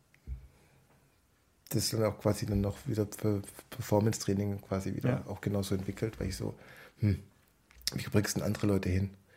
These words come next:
Speaker 1: Aber das gerade mit den Masken und psychischen Krankheiten ist halt echt, du weißt es halt bei so vielen Leuten nicht. Und
Speaker 2: Ja.
Speaker 1: da einfach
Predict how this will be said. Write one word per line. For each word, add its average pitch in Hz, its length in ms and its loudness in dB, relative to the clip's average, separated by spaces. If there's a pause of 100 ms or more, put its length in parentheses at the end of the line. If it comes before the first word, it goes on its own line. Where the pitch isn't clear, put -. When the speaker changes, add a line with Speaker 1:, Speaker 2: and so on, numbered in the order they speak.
(840)
Speaker 1:
Aber 95 220 6
das 95 260 0
gerade 101 340 4
mit 98 260 0
den 98 140 2
Masken 104 320 0
und 104 100 0
psychischen 110 280 0
Krankheiten 113 380 4
ist 101 80 2
halt 107 120 4
echt, - 120 -2
du 104 80 2
weißt 98 300 4
es 104 120 -2
halt 101 260 4
bei 98 180 4
so 98 200 -4
vielen 104 340 -2
Leuten 101 320 0
nicht. - 360 -4 (180)
Und 120 100 4
Speaker 2:
Ja. 123 80 4 (1200)
Speaker 1:
da 98 320 2
einfach 98 420 -2